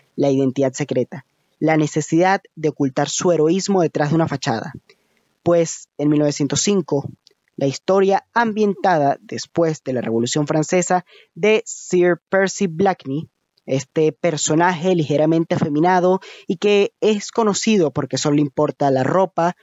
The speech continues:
que vivía una doble vida como el Pimpinela Escarlata,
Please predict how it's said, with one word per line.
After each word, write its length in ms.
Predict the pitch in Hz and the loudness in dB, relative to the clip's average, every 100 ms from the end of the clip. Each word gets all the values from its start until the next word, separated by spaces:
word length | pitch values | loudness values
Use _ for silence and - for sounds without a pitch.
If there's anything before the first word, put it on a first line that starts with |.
| _ _ _ _ _ | _ _ _ _ _
que 160 | - 135 | -2 0
vivía 440 | 139 156 185 185 - | 2 2 2 2 0
una 280 | 180 180 | 0 2
doble 300 | 170 190 196 | 2 2 2
vida 320 | 190 196 180 180 | 2 2 2 0
como 260 | 160 151 | 0 0
el 100 | 143 | 0
Pimpinela 580 | 135 143 135 143 143 151 | 0 0 0 0 2 0
Escarlata, 640 | 151 151 135 120 107 160 | -2 -4 -2 -2 -4 -10